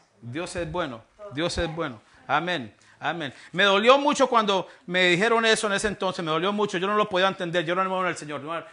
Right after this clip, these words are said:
era básicamente nuevo. Pero yo pensaba, "No, esto no es así, no es así". Y Dios, mire lo que empezó a hacer.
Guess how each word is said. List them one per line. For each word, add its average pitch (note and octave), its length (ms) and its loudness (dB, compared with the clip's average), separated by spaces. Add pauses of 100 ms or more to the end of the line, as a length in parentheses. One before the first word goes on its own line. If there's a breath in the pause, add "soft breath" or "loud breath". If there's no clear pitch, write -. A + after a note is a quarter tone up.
(140 loud breath)
era F#3 160 -6
básicamente D#3+ 640 -8
nuevo. C3+ 320 -10 (1000 soft breath)
Pero F#3 160 -2
yo A3 140 0
pensaba, G#3+ 420 -2
"No, G#3+ 240 -6
esto G#3+ 180 -10
no G#3 100 -8
es F3+ 40 -10
así, F3 280 -12 (440)
no D3 120 -12
es D3+ 60 -12
así". D3+ 240 -12 (360)
Y C#3 140 -6
Dios, F3+ 300 -4
mire F#3 180 -4
lo F3 120 -2
que D3+ 80 -10
empezó C3 220 -8
a - 20 -6
hacer. C#3+ 320 -10